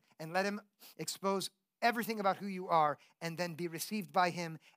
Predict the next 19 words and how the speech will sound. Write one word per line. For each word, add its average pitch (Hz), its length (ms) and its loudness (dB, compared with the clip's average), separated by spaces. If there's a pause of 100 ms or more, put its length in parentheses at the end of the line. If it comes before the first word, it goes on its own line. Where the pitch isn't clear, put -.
as 160 240 0
the 156 100 -8
one 185 280 0
who 165 100 -8
loves 170 420 2
you 180 100 -8
more 170 220 -4
than 160 140 -10
you 151 80 -10
could 151 160 -10
imagine. 131 480 -6 (280)
Here, 180 380 0
the 165 100 -4
last 196 380 4
word 196 320 -4 (240)
goes 170 380 -2 (240)
to 165 100 -10
Jesus 143 400 -8
now. 117 320 -4